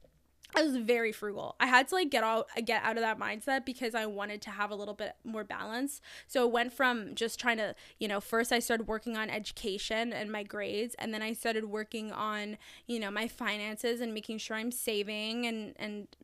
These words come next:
getting, you know, the gist of that. And then I went through a period when I was learning how to invest and how to build wealth. And then I went through a period,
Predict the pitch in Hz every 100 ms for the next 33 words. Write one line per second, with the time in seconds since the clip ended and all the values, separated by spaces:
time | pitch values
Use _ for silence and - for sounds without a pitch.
0 | - - - 220 214 214 214 151 139 -
1 | 233 196 214 220 - 226 226 214 - 190
2 | 202 196 269 269 226 220 214 220 233 247
3 | - 214 208 214 220 226 214 214 220 196
4 | 214 240 247 208 202 240 240 208 214 214
5 | 220 226 214 196 196 247 - - - -
6 | - 240 254 226 220 220 - 220 220 220
7 | - 220 220 233 220 214 214 208